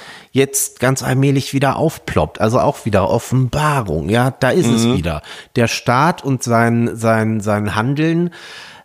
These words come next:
Speaker 1: äh, äh, eskaliert vollständig, eskaliert völlig und, äh, hinterlässt natürlich auch einen gewissen Flurschaden. Man muss ja immer sagen, wir als Libertäre sind natürlich schon vollkommen immunisiert,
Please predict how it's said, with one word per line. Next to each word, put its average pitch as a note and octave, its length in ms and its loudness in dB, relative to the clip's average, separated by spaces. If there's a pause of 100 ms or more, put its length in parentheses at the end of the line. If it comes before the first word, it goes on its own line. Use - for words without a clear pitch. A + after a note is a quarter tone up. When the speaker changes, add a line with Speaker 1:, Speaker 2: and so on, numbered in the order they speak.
(100)
Speaker 1:
äh, C3 1000 2
äh, A#2+ 60 -2 (220)
eskaliert B2 540 0
vollständig, - 1200 -2 (120)
eskaliert A#2 460 0
völlig E3 580 -2
und, C#3 320 2
äh, B2+ 240 4 (140)
hinterlässt C#3 560 0
natürlich B2 440 0
auch A2+ 120 2
einen A#2+ 80 2
gewissen G#2+ 380 -2
Flurschaden. G2 920 0
Man A#2 160 0
muss C3+ 180 0
ja D#3 80 2
immer C#3+ 180 2
sagen, C3+ 260 2 (420)
wir C3+ 440 0
als B2+ 400 0
Libertäre B2+ 760 2
sind C3 240 0
natürlich C3 400 0
schon B2+ 400 2
vollkommen A#2 720 2
immunisiert, G2+ 800 0